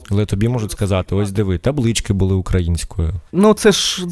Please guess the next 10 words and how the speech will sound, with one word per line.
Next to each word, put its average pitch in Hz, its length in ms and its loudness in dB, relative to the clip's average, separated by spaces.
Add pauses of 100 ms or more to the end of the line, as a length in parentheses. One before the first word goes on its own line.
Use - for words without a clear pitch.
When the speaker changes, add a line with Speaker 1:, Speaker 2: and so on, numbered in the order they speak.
Speaker 2:
таблички 185 420 2
були 120 180 2
українською, 107 600 0
так, 110 360 0
і 120 160 -4
книжки, 143 400 0
і - 20 0
підручники 123 580 0
були 107 200 0
українською, 104 720 -2